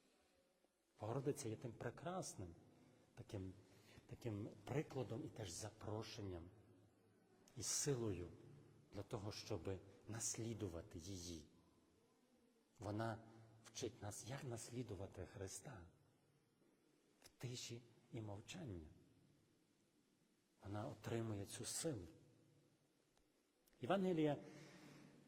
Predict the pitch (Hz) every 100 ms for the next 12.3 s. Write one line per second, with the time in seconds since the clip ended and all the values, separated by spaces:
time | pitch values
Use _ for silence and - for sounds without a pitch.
0 | - - - - - - - 135 - 139
1 | 160 - 127 - 127 165 160 - 135 156
2 | 147 143 117 123 - 127 123 131 107 117
3 | 135 - 123 113 120 120 117 107 104 -
4 | - - - - - - 107 98 104 123
5 | - 123 113 - 110 113 - 117 117 123
6 | 147 - 107 95 - - - - - -
7 | - - - - _ _ _ _ _ -
8 | 98 - - - 107 110 131 - 95 -
9 | - 104 95 135 123 101 90 - - 101
10 | 104 113 110 - 87 90 - - - -
11 | - - - - - _ _ _ - -
12 | - 101